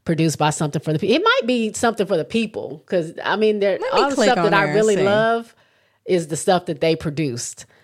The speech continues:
Speaker 1: Um, but I'm Yours, I love it. It was like, um, slow song, um, kinda like a love song.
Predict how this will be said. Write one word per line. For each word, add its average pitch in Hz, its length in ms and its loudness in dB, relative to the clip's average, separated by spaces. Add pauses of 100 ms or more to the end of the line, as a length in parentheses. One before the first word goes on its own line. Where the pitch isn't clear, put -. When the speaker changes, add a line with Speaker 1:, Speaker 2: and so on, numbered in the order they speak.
(240)
Speaker 1:
Um, 143 520 -2
but 143 360 0
I'm 180 200 2
Yours, 190 280 2
I 160 120 0
love 156 280 0
it. 151 80 -2
It 233 120 4
was 262 140 -2
like, 233 220 0
um, 147 400 -2 (800)
slow 247 380 2
song, 220 760 2 (200)
um, 165 400 -2
kinda 214 240 0
like 185 200 0
a 165 40 0
love 170 340 2
song. 180 540 -4